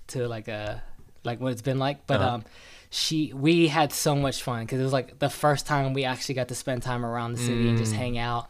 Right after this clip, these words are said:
Speaker 2: Yeah.
Speaker 1: Um, get to actually know one another, like, beyond just the phone, the context
Speaker 2: Mm.
Speaker 1: of the phone. Um, and then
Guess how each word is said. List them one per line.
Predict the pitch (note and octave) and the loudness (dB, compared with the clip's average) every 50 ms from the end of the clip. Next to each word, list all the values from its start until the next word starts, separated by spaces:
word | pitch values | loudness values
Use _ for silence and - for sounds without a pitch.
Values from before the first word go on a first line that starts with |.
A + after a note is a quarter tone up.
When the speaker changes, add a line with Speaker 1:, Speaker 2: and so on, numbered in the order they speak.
| - - | -8 -4
Speaker 2:
Yeah. | A2 A2 G#2+ G#2+ G#2 G#2 G#2+ - | -2 0 0 0 -2 -4 -6 -4
Speaker 1:
Um, | B2 B2 B2 A#2+ A#2+ A#2+ A#2 A2+ A2+ A2+ - - - D3 | -4 -2 0 0 0 0 -2 -2 -4 -6 -8 -10 -8 -2
get | C#3 D#3+ D#3+ | -2 0 2
to | - F#3 E3 | 2 2 4
actually | D3+ D3 D3+ D3 - - F3 D3 | 6 4 4 4 4 2 2 2
know | C#3 C3+ C3+ C#3+ C#3+ | 4 4 4 4 4
one | D3 D3 D3 | 4 4 4
another, | D3 D3 D3 D3 C#3+ C#3 C#3+ C#3+ C#3+ C#3+ C#3+ | 4 4 4 4 4 4 4 4 4 4 2
like, | C3+ C3 B2+ A#2+ A#2+ - - - - C3+ B2 B2 | 2 0 -2 -4 -6 -12 -18 -18 -18 -16 -12 -4
beyond | A#2+ C#3 C#3+ C#3+ C#3 C#3 C3+ B2+ | 0 2 2 4 4 4 2 2
just | C3 C3 - - | 0 -2 -2 -2
the | - | -4
phone, | B2+ - - A#2+ A#2 A#2+ C3+ C#3+ D3+ C3+ | -4 -4 -4 -4 -4 -2 -2 -2 -2 -2
the | - | 0
context | A2 A2+ G2+ G2+ G#2 G2+ G#2 | 2 2 2 2 0 -2 -4
Speaker 2:
Mm. | B2+ | -6
Speaker 1:
of | A#2 | -6
the | A#2 A2+ | -8 -8
phone. | - B2+ B2 C3+ C#3+ E3 F3+ F3+ - - - - - - - - - - - - - | -8 -6 -6 -4 -4 -4 -6 -8 -12 -20 -20 -20 -20 -20 -20 -20 -20 -20 -18 -10 -2
Um, | D3+ C3+ C3 C3 C3+ C3+ C3+ C3 B2+ B2+ B2 B2 B2 - _ _ _ _ - - - - _ _ _ _ _ _ - | 2 4 6 6 6 6 6 6 4 4 2 0 -2 -4 _ _ _ _ -20 -20 -20 -20 _ _ _ _ _ _ -2
and | D3+ C#3+ C#3 C#3+ | 0 4 4 6
then | D3 D#3 D#3 D#3+ D#3 D#3 D#3 D3+ D3 C#3+ | 8 8 8 8 6 6 6 4 2 0